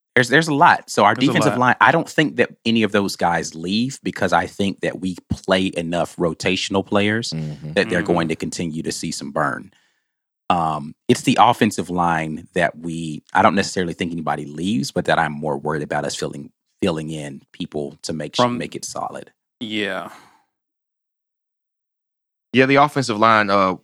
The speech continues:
Speaker 3: I think we, we talked about this for a minute before, but Brahms was quoted as saying
Speaker 1: Oh,
Speaker 3: that
Speaker 1: Romello Height's still there. I forgot
Speaker 3: Oh, that's
Speaker 1: about
Speaker 3: true,
Speaker 1: him.
Speaker 3: too. Um, that a couple of the guys on the offensive line that were seniors were considering using their covid year.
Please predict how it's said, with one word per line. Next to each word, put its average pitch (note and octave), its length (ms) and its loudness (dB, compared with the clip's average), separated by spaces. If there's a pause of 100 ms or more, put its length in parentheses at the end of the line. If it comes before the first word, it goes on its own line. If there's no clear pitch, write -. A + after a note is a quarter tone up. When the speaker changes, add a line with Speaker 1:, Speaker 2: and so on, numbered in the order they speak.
(120)
Speaker 3:
I G#2+ 40 -10
think G#2+ 220 -2
we, A2+ 140 -4
we B2+ 80 -4
talked G#2+ 240 2
about F2 160 -2
this E2+ 120 -6
for F#2+ 140 -4
a E2 40 0
minute E2+ 220 -2
before, D#2 460 -6
but E2 360 -2 (600)
Brahms A2 480 6
was F2+ 120 -8
quoted F#2 400 -4
as D2+ 180 -8
saying E2+ 380 -2
Speaker 1:
Oh, A2 100 6
Speaker 3:
that D2+ 220 -4
Speaker 1:
Romello G#2 240 2
Height's A#2+ 340 0
still F2+ 300 -4
there. D2 280 -8
I D2 40 0
forgot E2 280 0
Speaker 3:
Oh, - 20 2
that's G2+ 120 -2
Speaker 1:
about A2 160 -2
Speaker 3:
true, A#2+ 100 0
Speaker 1:
him. E2 100 -4
Speaker 3:
too. - 640 -14
Um, E2 160 -2
that F2 160 2
a F2 60 -2
couple A#2 300 2
of F2+ 100 0
the E2+ 80 -4
guys E2 880 2
on G2+ 140 0
the F#2 80 2
offensive E2 440 -2
line E2+ 220 0
that D#2 140 -4
were F2 200 0
seniors D#2+ 480 -4
were D#2+ 140 -4
considering D#2+ 640 -4
using C#2+ 300 -12
their C2 100 -14
covid - 380 -14
year. A1 160 -20